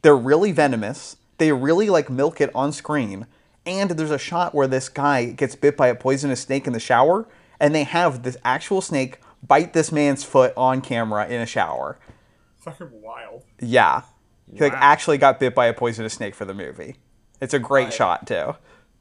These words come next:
Speaker 2: That, <laughs> that's crazy.
Speaker 1: Yeah, it's,
Speaker 3: That's
Speaker 1: it's a weird,
Speaker 3: crazy.
Speaker 1: I saw it at, um, wherever the fuck Quentin Tarantino's movie theater is, across the street from El Coyote in Los Angeles.
Speaker 2: Okay.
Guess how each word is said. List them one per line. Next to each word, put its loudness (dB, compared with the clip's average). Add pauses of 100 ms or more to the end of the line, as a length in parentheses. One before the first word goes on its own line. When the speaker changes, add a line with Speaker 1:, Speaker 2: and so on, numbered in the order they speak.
(180)
Speaker 2:
That, -8 (580)
<laughs> -20
that's -12
crazy. -14 (440)
Speaker 1:
Yeah, 4
it's, 0
Speaker 3:
That's 0
Speaker 1:
it's 4
a 4
weird, 2
Speaker 3:
crazy. 0
Speaker 1:
I 6
saw 4
it 4
at, 0
um, -6 (500)
wherever -2
the -4
fuck 0
Quentin -4
Tarantino's -2
movie -4
theater -8
is, -10 (340)
across 2
the -10
street -8
from -6
El 0
Coyote -4
in -12
Los -12
Angeles. -16 (520)
Speaker 2:
Okay. -20